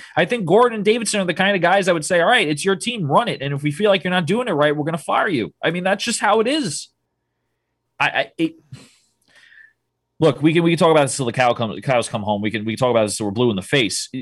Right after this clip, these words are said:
Speculation, speculation. We're not gonna know probably the real reason ever unless some sort of bombshell drops and so, Chris Drury comes out and says, "Yeah, the N H L told us that we need to get rid of them because of what happened."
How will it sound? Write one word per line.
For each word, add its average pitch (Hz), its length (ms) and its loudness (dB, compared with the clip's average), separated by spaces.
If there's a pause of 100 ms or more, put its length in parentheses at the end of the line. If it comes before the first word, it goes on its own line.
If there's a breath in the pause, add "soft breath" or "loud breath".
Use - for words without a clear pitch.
Speculation, 135 540 0
speculation. 120 560 -2
We're 113 60 -4
not 117 160 -2
gonna 107 140 -4
know 110 260 2
probably 113 420 0
the 101 100 -2
real 113 220 -2
reason 104 300 -6
ever 104 240 0
unless 104 260 0
some 113 120 -6
sort 110 180 -2
of 95 80 -6
bombshell 107 420 0
drops 101 400 -2
and 98 80 -8
so, - 160 -4 (100)
Chris - 200 -4
Drury 110 220 -4
comes 113 220 -4
out 110 120 2
and 101 100 -8
says, 98 220 -4
"Yeah, 113 220 0 (120)
the 127 80 -4
N 131 100 0
H 131 180 -2
L 123 140 2
told 113 220 0
us 101 120 -6
that 101 120 -2
we 104 80 -2
need 107 160 0
to 104 80 0
get 98 120 -2
rid 107 160 0
of 107 60 0
them 95 120 -6
because 98 260 -6
of 92 60 -6
what 92 120 -2
happened." 87 380 -6